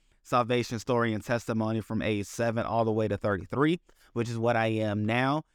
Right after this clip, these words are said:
And as we have other people on the podcast and on the channel, they'll be able to share their story of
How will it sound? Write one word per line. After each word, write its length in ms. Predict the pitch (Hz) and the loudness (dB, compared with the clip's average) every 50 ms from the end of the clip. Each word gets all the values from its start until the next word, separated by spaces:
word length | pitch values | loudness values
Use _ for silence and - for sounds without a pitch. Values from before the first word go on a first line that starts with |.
| _ _ - | _ _ -6
And 140 | 113 113 | -2 0
as 160 | 117 117 - 135 | 0 0 0 -2
we 100 | 131 123 | -2 0
have 180 | 123 113 - - | 0 -2 -2 0
other 220 | - 151 151 151 | 0 0 0 0
people 240 | 131 147 131 127 127 | -2 -2 0 0 0
on 460 | 82 95 113 113 113 117 117 113 110 | 0 0 0 0 0 0 0 0 0
the 320 | 104 117 113 113 110 110 101 | 0 -2 -2 0 -2 -2 -2
podcast 640 | - - 131 120 120 120 117 - 123 113 113 104 - | -4 -2 0 2 2 2 0 0 -2 -2 -2 0 -2
and 100 | 123 110 | -2 -2
on 80 | 104 | -2
the 80 | 101 101 | -2 -4
channel, 420 | - - 147 139 139 139 143 147 _ _ _ - _ - | -2 0 0 2 2 2 0 -2 _ _ _ -20 _ -2
they'll 180 | 127 135 135 | 2 2 2
be 120 | 135 139 131 | 4 2 0
able 160 | 127 135 135 | 0 0 -2
to 60 | 131 | -2
share 260 | 117 - 139 135 127 | -2 -2 0 0 2
their 160 | 123 139 156 160 | 2 0 0 0
story 420 | - - 117 113 113 113 110 110 | 0 0 2 2 4 4 2 2
of 160 | 110 107 - | 0 0 -2